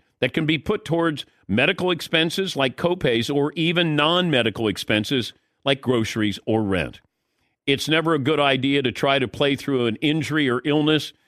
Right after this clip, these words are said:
and that's why you got to level up your defense. When there's gaps in health coverage,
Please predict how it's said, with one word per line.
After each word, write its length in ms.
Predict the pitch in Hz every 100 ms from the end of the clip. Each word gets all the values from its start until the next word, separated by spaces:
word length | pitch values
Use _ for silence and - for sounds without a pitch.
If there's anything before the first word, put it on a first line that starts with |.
| _ -
and 140 | 90
that's 240 | 113 -
why 180 | 117 123
you 220 | 123 104
got 340 | 87 120 127 -
to 260 | 117 98 92
level 360 | 101 196 180
up 200 | 175 170
your 100 | 165
defense. 540 | 139 127 107 78 - - _ _ _ _
When 180 | 110 135
there's 240 | 127 92 -
gaps 380 | 87 110 110 147
in 80 | 131
health 320 | 143 160 -
coverage, 480 | 113 85 73 -